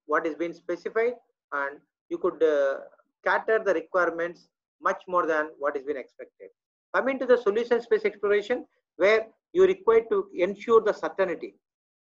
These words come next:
with your, uh, uh, convergent divergence, uh, approach, you should ensure the certainty to be increased,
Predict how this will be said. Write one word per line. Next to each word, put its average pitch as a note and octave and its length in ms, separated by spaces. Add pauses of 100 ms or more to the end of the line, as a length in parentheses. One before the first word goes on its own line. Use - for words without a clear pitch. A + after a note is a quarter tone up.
(220)
with E3 160
your, E3 220 (160)
uh, A#2 160 (260)
uh, C#3 160
convergent E3+ 540
divergence, D#3+ 580
uh, C3 320
approach, G#3+ 380 (300)
you E3 60
should E3 140
ensure F#3+ 460
the G#3+ 200 (320)
certainty G#3+ 600
to G3+ 120
be F3+ 200
increased, E3 520